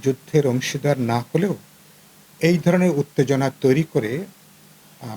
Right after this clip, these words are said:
বাংলাদেশেও এক ধরনের জনমত তৈরি করা এবং এর মধ্য দিয়ে আমাদের যে প্রধান জাতীয় এজেন্ডা, যে আমরা সংস্কার সম্প-, সংস্কারের পাশাপাশি আমরা নির্বাচনের প্রস্তুতি গ্রহণ করব, আহ, সেই নির্বাচনটা প্রলম্বিত করার একটা অজুহাত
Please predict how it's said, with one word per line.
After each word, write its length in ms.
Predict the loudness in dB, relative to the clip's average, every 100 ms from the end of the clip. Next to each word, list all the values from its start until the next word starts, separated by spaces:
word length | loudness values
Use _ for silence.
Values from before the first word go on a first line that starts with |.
| -2
বাংলাদেশেও 580 | 0 2 0 0 2 2
এক 220 | 0 -2
ধরনের 300 | -2 0 -2
জনমত 400 | 0 0 0 -2 -2
তৈরি 220 | -4 -4 -8
করা 220 | -10 -10 -16 -20 -20 -20 -6
এবং 260 | -2 2 2
এর 100 | 2
মধ্য 320 | -2 0 0
দিয়ে 320 | 2 0 -2
আমাদের 380 | -4 -2 0 0
যে 100 | 0
প্রধান 400 | 0 0 0 0
জাতীয় 360 | 0 0 0 -4
এজেন্ডা, 420 | -2 -2 -4 -8 -18 _ _ -20 -20 -20 -20 -6
যে 80 | -2
আমরা 160 | -2 -2
সংস্কার 520 | -4 -4 -6 -6 -6
সম্প-, 420 | -6 -8 -10 -16 -20 -20 -20 -12 -6
সংস্কারের 420 | -4 -4 -4 -4
পাশাপাশি 480 | -4 -4 -2 -2 -2
আমরা 200 | -2 -4
নির্বাচনের 580 | -4 -6 -4 -4 -6 -8 -6
প্রস্তুতি 380 | -6 -6 -12 -10
গ্রহণ 340 | -4 -4 -4 -8
করব, 260 | -10 -10 -12 -14 -20 -20 -20 -20 -20 -12 -2
আহ, 260 | 2 2
সেই 440 | 0 0 2 2 0
নির্বাচনটা 640 | -2 0 2 0 0 -2 -2 2
প্রলম্বিত 480 | 2 4 2 0 -2
করার 280 | -2 -2
একটা 180 | -2 -2
অজুহাত 440 | -2 0 2 2